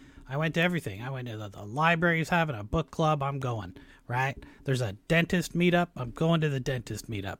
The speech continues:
I don't know anything about dentistry, but I'm gonna go, right? I'm just gonna meet all these people. And so I went and met all these people, and they started to, to see that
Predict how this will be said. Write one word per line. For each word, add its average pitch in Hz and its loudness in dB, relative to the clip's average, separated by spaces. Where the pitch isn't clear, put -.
I - -6
don't 160 0
know 156 4
anything 143 2
about 131 -2
dentistry, 135 -2
but 107 -6
I'm 160 2
gonna 156 4
go, 113 2
right? 139 0
I'm 151 -2
just 151 -2
gonna 165 2
meet 180 6
all 180 8
these 170 4
people. 123 -2
And 139 0
so - -2
I 165 6
went 196 6
and 180 4
met 185 4
all 180 4
these 160 0
people, 143 -2
and 147 -2
they 165 2
started 160 2
to, 135 0
to 120 0
see 185 4
that 131 0